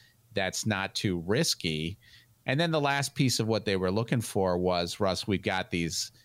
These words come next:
and this is fairly common as well, Dave. We've got a sort of a set of, we've got a few different life insurance policies here. We're not sure if we should be,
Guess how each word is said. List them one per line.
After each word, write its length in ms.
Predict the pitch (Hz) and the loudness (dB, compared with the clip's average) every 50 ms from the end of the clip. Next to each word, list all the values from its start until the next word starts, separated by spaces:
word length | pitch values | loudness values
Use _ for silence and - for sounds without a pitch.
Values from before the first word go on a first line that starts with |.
| _ _ - | _ _ -4
and 100 | - 110 | -2 0
this 200 | 131 139 - 139 | 0 0 0 0
is 120 | 120 - | 0 0
fairly 360 | - - 123 110 104 98 92 | 0 -2 -2 0 0 0 -2
common 380 | - - - 101 98 92 92 87 | -2 -4 -4 -2 0 0 0 -2
as 160 | 82 76 85 | -2 -2 -2
well, 200 | 85 107 127 139 | -2 0 0 0
Dave. 240 | 113 90 82 80 82 | 0 0 0 0 2
We've 200 | 92 95 87 - | 0 -2 0 0
got 220 | - 101 98 92 | -2 -2 0 -2
a 60 | 90 | -2
sort 220 | - - - 101 90 | -2 -2 -2 -2 0
of 60 | 80 | 0
a 40 | 80 | -2
set 340 | - - - - 107 98 92 | -2 -2 -2 0 0 0 2
of, 200 | 85 82 82 - _ | 0 -2 -2 -6 _
we've 60 | - | -6
got 100 | - 139 | -4 -2
a 60 | 117 - | -2 0
few 160 | - 143 127 | 0 2 2
different 320 | 113 107 - 101 85 80 | 2 2 0 -2 -2 -2
life 280 | 92 98 117 120 123 - | -2 0 0 0 0 0
insurance 480 | 117 95 - - 110 95 85 80 - | 0 0 2 0 0 0 0 0 -2
policies 600 | - - - 90 80 78 76 - - 78 73 - - | -6 -4 -2 0 0 0 0 -2 -4 -4 -4 -2 0
here. 180 | 92 82 78 | 0 0 2
We're 120 | 78 82 85 | 2 0 0
not 180 | 101 104 101 - | 0 -2 -2 0
sure 380 | - - - - 113 101 95 | 0 0 2 2 2 2 0
if 140 | 95 - - | 0 0 0
we 80 | 101 90 | -2 0
should 160 | - - 87 | 0 -2 -2
be, 160 | 85 85 78 | -2 -4 -4